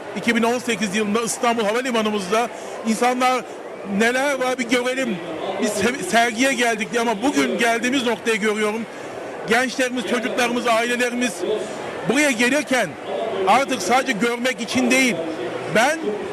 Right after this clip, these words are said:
bunlardan daha iyisini yapmaya adayım." demek için ve onun gibi, kendisi gibi düşünen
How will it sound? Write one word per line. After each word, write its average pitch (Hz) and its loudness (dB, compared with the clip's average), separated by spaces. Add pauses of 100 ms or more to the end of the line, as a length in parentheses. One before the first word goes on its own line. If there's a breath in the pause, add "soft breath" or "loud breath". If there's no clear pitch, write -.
(220)
bunlardan 254 2
daha 226 2
iyisini 269 0
yapmaya 262 0
adayım." 269 0
demek 240 2
için 262 0 (420)
ve 269 2
onun 269 -2
gibi, 247 2
kendisi 240 0
gibi 254 -4
düşünen 254 0